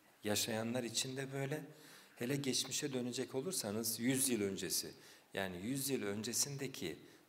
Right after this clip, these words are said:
kralın çocuğu bile bugün asgari ücretli bir kimsenin çocuğu kadar imkan kullanmıyordu zaten.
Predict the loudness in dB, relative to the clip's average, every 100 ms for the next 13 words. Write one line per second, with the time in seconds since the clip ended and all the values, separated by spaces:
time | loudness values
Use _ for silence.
0 | -10 -2 4 4 2 -2 -2 -4 -2 -2
1 | -2 -4 -6 -6 -8 -18 -20 -20 -14 -4
2 | 0 0 2 0 0 -2 0 0 -2 -6
3 | -6 -8 -8 -8 -6 -4 -4 -6 -4 -4
4 | -4 -6 -6 -6 -6 -6 -8 -8 -8 -8
5 | -8 -6 -4 -4 -4 -4 -4 -6 -6 -10